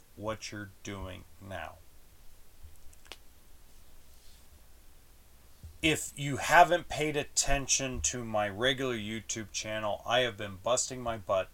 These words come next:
to try to launch sixty videos. My goal in October of two thousand twenty-three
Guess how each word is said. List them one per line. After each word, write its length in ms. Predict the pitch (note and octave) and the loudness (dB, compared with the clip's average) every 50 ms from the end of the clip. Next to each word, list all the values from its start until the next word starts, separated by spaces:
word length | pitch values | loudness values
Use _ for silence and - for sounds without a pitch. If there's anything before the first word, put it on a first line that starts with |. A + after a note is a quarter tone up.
| - - | -14 -12
to 120 | - G2 | -12 -10
try 360 | - - - - A2 A2 A#2 | -8 -4 2 4 4 4 2
to 100 | G#2+ G#2 | 0 -4
launch 840 | G2 G2 F#2+ F#2+ G#2 A2+ A#2 A2+ G#2+ G#2 G2 - - - - - - - - - - - - - - - | -8 -8 -8 -6 -2 0 2 2 2 0 -4 -8 -8 -8 -8 -10 -12 -16 -16 -16 -18 -20 -20 -20 -16 -8
sixty 720 | - - - - - D#3 D3+ - - - - D3+ D3 C#3+ | -4 -2 0 2 2 0 2 2 2 2 2 0 -4 -4
videos. 760 | A#2+ A2+ B2 A#2 G#2 G#2 F#2+ F2 F2 E2+ E2+ E2 - - - - - - - - - - - - - - - - - - - - - - - - - - - - - - - - - - - - - - - - - - - | -2 0 0 0 0 -2 -4 -4 -6 -8 -10 -12 -10 -12 -12 -12 -14 -18 -18 -18 -18 -20 -20 -20 -20 -18 -18 -16 -14 -12 -12 -12 -12 -14 -18 -18 -18 -18 -18 -16 -16 -16 -18 -18 -20 -20 -20 -12 -8 -6 -6 -8 -8 -14 -12
My 340 | G#2 A2+ B2+ C#3+ E3 F3+ F#3 | -6 0 6 8 8 8 8
goal 400 | D#3+ C3 D3+ D#3 D#3+ D#3 D#3 D3+ | 6 6 8 8 10 10 8 6
in 100 | C#3 B2+ | 4 4
October 540 | B2 A#2+ A2+ - - - C#3 D3 C3+ C3+ C#3 | 2 2 0 0 -2 -2 -2 -2 0 -2 -4
of 80 | A#2+ - | -4 -4
two 200 | - - C#3 C3 | -6 -8 -6 0
thousand 420 | - C3 B2 B2 A#2+ A2+ A#2+ A2 | 4 6 6 6 6 2 -4 -6
twenty-three 840 | - - B2 B2 A#2+ A#2+ A2 - - G#2+ G#2 G#2 G2 F#2+ F#2 F2+ | -8 -6 -6 -6 -6 -6 -8 -10 -12 -10 -8 -6 -6 -6 -8 -10